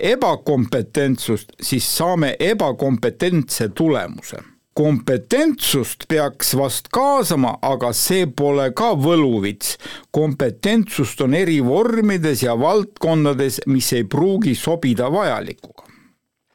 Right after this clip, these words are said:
Vaat nii, hea kuulaja, et siiamaani sa said võib-olla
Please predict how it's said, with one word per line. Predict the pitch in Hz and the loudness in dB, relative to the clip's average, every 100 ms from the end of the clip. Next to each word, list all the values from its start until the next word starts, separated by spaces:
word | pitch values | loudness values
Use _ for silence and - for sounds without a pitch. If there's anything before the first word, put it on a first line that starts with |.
| _ | _
Vaat | 135 123 | -4 0
nii, | 196 170 | 2 2
hea | 151 151 | 0 0
kuulaja, | 180 180 135 120 | 0 2 0 -2
et | - - - | -4 -8 -10
siiamaani | 123 - 196 240 190 170 156 151 123 | -6 0 2 2 2 2 2 0 0
sa | 151 | 0
said | 147 143 131 | 0 -2 0
võib-olla | 160 151 147 143 | 0 0 0 0